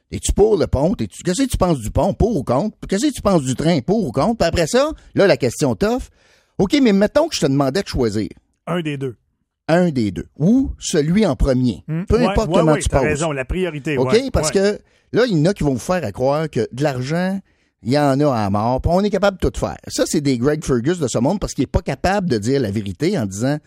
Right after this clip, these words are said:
Speaker 1: Moi, je favorise le train avant le pont. »
Speaker 2: Mhm.
Speaker 1: Il est pas capable de dire
Speaker 2: Il est
Speaker 1: ça.
Speaker 2: pas capable de le dire.
Speaker 1: Non. Fait qu'il y en a qui disent, « Ah, les deux. » Mais c'est parce qu'ils n'ont pas le courage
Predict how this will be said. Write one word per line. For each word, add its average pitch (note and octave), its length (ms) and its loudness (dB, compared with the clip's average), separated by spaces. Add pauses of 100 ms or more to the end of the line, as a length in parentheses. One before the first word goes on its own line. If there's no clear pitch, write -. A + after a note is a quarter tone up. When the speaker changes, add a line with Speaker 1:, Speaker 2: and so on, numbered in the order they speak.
(180)
Speaker 1:
Moi, G#3+ 220 2
je F3+ 100 -4 (100)
favorise B2+ 560 0
le D#3 160 0
train F3+ 280 -2 (120)
avant C#3 360 0
le F3 120 0
pont. » D#3 380 -2
Speaker 2:
Mhm. C#3+ 300 -6
Speaker 1:
Il A2 60 0
est B2+ 40 -4
pas - 80 0
capable C#3 300 0
de A#2+ 80 -4
dire A2 140 0
Speaker 2:
Il D3 40 -6
est - 40 -4
Speaker 1:
ça. - 40 0
Speaker 2:
pas D#3+ 100 -6
capable D#3+ 300 -6
de D#3 60 -4
le C#3 80 -4
dire. C3 320 -6
Speaker 1:
Non. C3 180 0 (220)
Fait B2+ 200 -4 (240)
qu'il B2+ 120 -4
y B2+ 40 2
en C3+ 40 2
a E3 80 4
qui B2+ 120 -4
disent, « F3 540 -2 (400)
Ah, E3+ 140 2
les C#4 160 2
deux. » F3+ 340 0 (400)
Mais G2+ 180 -18
c'est - 120 -20
parce - 120 -4
qu'ils A2 120 -2
n'ont F2 80 -4
pas - 80 0
le - 40 -6
courage G#2 800 -4